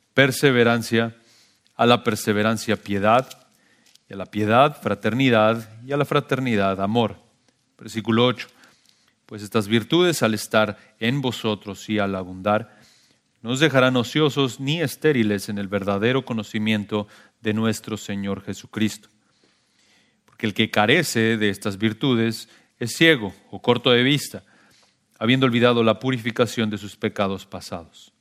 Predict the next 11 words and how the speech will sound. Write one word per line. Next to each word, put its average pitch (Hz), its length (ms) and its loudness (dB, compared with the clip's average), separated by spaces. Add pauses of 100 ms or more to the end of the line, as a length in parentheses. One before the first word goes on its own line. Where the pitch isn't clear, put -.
(720)
Esta 110 300 0
es 113 360 -2 (420)
la 110 180 -8
palabra 101 520 0
del 98 140 -6
Señor. 92 400 -14 (720)
Oremos 104 320 -8
juntos. 104 340 -14 (4000)
Amado 113 340 -2
Dios, 127 320 0
como 107 640 -6